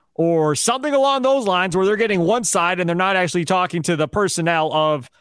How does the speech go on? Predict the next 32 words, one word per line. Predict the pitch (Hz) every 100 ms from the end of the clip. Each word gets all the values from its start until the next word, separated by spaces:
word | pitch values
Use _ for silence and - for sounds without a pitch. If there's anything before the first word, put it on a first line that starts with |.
| _ -
Miami | 156 170 175 175 165
or | 160 160 151
Green | 131 151 139
Bay. | 151 95 _ -
Not | 127
quite | - 160 160
sure, | - 349 359 320 _ _ _ _ _ _ _
but | 190 -
for | 196 233 214 196 - _ _ _ _ _ _ _ _ _ _ _
the, | 202 -
doing | - 320
the | 214 -
exercise, | 226 - 170 143 - 98 98 113 127 -
let's | 127 -
just | 220 -
talk | 175 156
about, | 147 147 143
okay, | 175 131 101 - _ -
let's | 302 -
just | 220 202 -
say | 165 151
this | 160 -
actually | 151 151 151 143
may | 135 123
happen. | 110 87 - _ _ _ _
So | - 202
the |
first | - 294 294
question, | - 180 156 156
Ryan | 151 139
Horvath, | 131 127 113 110
is, | 107 123